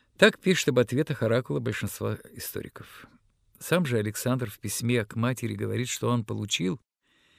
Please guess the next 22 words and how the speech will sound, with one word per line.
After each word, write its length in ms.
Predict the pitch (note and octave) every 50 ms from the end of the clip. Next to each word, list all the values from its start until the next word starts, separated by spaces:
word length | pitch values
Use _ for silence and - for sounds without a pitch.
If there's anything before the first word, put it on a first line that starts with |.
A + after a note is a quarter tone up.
| _ _ _
некие 420 | - B2+ D#3 F3+ - - D3 C#3 B2+
тайные 560 | - - D3 D#3+ E3 D#3 D3+ C#3+ D3+ D3 C3+
предсказания, 1080 | - B2+ B2+ A#2 - - - A#2+ A2+ G#2+ D#3 A3+ A#3 A3+ F#3+ C#3 A2+ G#2 F#2+ E2 - - _ _ _ _ _ _ _
о 120 | - A2+ G2
которых 400 | - B2 - D#3+ D3+ C#3 - -
по 140 | - B2+
возвращении 720 | C3 A#2+ G2+ A2+ A#2+ A#2+ A2+ - - - G3 G#3 F#3+ F3+ E3
расскажет 600 | D3 C3 B2 - - - D3 C#3+ C#3 B2+ - -
ей 380 | A2 G#2 G#2+ B2 C3 B2+ B2+ B2+
одной. 720 | A#2+ G#2+ G#2 A#2 A2 G2+ G2 G2 E2+ - - - - _ _ _ _ _ _ _ _ _ _ _ _ - - - - - - - - - - _ _ -
Некоторые 480 | A#2 A#2+ D#3+ G3 - - G3+ G3+ G3
сообщают, 560 | - - G3 F#3 F3 C#3 - - F3 F3 E3+ C3+
что 220 | - - - D3+
жрец, 680 | C3 G#2 A2 B2+ C3+ C#3+ E3+ E3 B2 - - - - G#2+
желая 420 | G#2 A2 G#2 B2+ C3 C3+ C3 B2+
дружески 480 | A2+ B2+ C3+ C#3+ B2 G#2+ - - - A#2+
приветствовать 680 | G#2 - A#2 A#2+ B2+ C3 A#2 - - - A2 G#2+ -
Александра, 720 | A#2 A2+ G#2+ - - - G3+ G3+ F3+ C#3+ A#2+ G#2+ - - - _ _ _ _ _ _ _ _ _ _ _ -
обратился 760 | - - A#2 A#2 A2+ B2+ C#3+ C#3 - - G#3+ G#3 - - -
к 60 | -
нему 220 | D#3+ E3+ F3 F#3 F#3+
по-гречески: 1000 | - F3 F3+ D3+ D#3+ D3+ D3 A#2+ G#2+ - - G2 - - - - - - -